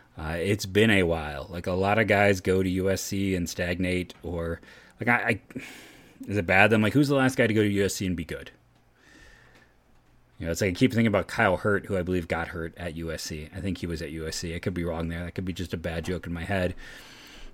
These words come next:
But, yeah, it's not, you know, trying to remember the catcher, Jer-, Jeremy Martinez, who I think the Cardinals also drafted that I was super high on.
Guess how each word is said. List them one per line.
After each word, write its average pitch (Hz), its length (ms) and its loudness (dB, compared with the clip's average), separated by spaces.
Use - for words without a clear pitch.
But, 113 300 2
yeah, 120 240 0
it's 92 560 -4
not, 123 440 6
you 98 120 -4
know, 90 240 -8
trying 107 180 0
to 95 40 0
remember 90 220 -4
the 80 60 -6
catcher, 95 420 -4
Jer-, 98 420 -4
Jeremy 107 360 0
Martinez, 101 560 0
who 104 80 -2
I - 20 -2
think 196 140 -2
the - 100 0
Cardinals 117 360 2
also 98 280 -2
drafted 82 380 -4
that 90 100 -2
I 90 100 -2
was 87 80 -6
super - 300 -8
high 87 220 -6
on. 85 180 -6